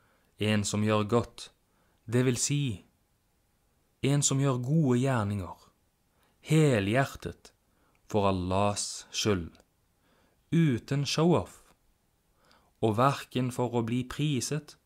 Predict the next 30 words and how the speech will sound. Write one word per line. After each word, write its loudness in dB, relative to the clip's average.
eller 0
for -2
å -4
oppnå -4
et -8
godt -4
rykte -6
blant -4
folk, -8
og 4
gjør 6
gjerningene 2
i 0
henhold 0
til 0
Muhammed, -2
sallallahu 0
alaihi 2
wasallam, -2
sin -2
sunnah, 0
da 6
har 2
han -2
tatt -6
et -8
godt -2
grep -6
med -6
hånden, -10